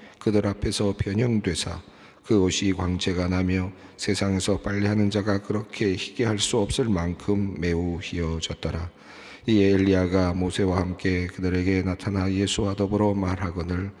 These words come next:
베드로가 예수께 고하되, "랍비여, 우리가 여기 있는 것이 좋사오니 우리가 소막색을 짓되 하나는 주를 위하여, 하나는 모세를 위하여, 하나는 엘리야를 위하여 하사이다." 하니,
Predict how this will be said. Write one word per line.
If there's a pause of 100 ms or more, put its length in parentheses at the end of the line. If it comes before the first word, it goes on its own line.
(400)
베드로가
예수께
고하되, (800)
"랍비여,
우리가
여기
있는
것이
좋사오니 (420)
우리가
소막색을
짓되
하나는
주를
위하여,
하나는
모세를
위하여, (320)
하나는
엘리야를
위하여
하사이다."
하니,